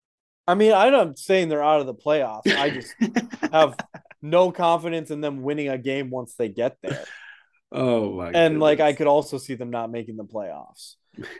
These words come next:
Speaker 1: Like, if that makes sense. I just, it's, yeah, it could be a, it could be a rough week, but at the same time, like,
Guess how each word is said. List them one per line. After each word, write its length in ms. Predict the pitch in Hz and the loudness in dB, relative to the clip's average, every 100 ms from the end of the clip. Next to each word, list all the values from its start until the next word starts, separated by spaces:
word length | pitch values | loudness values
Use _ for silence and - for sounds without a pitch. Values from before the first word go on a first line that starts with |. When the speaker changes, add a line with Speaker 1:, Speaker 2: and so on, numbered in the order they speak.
| _ 147 | _ 2
Speaker 1:
Like, 300 | 131 127 - _ _ _ _ _ _ _ _ _ | 2 2 -4 _ _ _ _ _ _ _ _ _
if 200 | 170 139 | -2 4
that 220 | 156 147 | 6 6
makes 320 | 147 139 139 - | 4 0 -2 -2
sense. 320 | 151 123 117 | -2 -2 2
I 180 | 156 160 | 4 6
just, 280 | 156 156 170 | 4 0 -2
it's, 420 | 175 - - - _ _ _ _ _ _ _ _ | -2 -4 -18 -20 _ _ _ _ _ _ _ _
yeah, 440 | 175 196 214 226 190 | -10 4 8 10 10
it 140 | 220 | 6
could 160 | 262 202 | 2 2
be 120 | 220 | 4
a, 80 | 208 | 4
it 180 | 196 - | 2 2
could 160 | 214 | 0
be 100 | 196 | 2
a 60 | 190 | 2
rough 280 | 180 180 - | 4 2 2
week, 220 | 180 202 | -2 -2
but 80 | 190 | -8
at 80 | 165 | -10
the 60 | 160 | -8
same 260 | 185 170 | -6 -4
time, 340 | 165 156 170 175 | 0 2 2 0
like, 260 | 135 127 | -4 -6